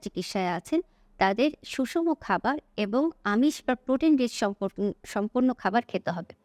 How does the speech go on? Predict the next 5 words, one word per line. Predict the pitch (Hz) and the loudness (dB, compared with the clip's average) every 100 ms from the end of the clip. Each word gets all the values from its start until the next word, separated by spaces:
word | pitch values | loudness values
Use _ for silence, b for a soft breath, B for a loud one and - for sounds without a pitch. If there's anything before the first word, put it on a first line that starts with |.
| _ _ - | _ _ -2
এর | 202 208 | 0 2
মাঝে | 202 202 247 | 0 0 -4
যেমন | 226 208 220 359 - _ _ _ - | -2 -2 0 -2 -6 _ _ _ 0
মাংস, | 190 196 - - 339 392 _ _ - | 2 2 -2 -2 -2 -4 _ _ -8
ডিম, | 185 214 226 | -2 0 0